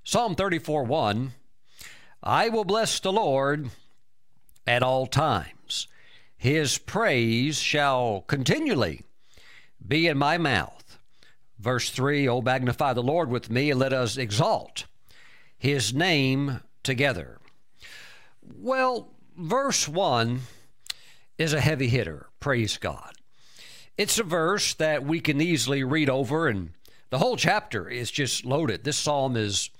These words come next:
it's got nuggets all throughout it. It's got everything in here from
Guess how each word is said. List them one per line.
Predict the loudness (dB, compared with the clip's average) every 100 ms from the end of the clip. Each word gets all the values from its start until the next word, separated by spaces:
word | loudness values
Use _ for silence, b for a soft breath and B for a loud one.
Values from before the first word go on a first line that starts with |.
| b b b
it's | -2
got | 0 0
nuggets | 2 2 0 -4 -2
all | 0 0
throughout | 0 2 4 2
it. | 0 -8
It's | -10 -6 -2
got | 0 2
everything | 2 2 0 2
in | 2 4
here | 4 4
from | 0 0 0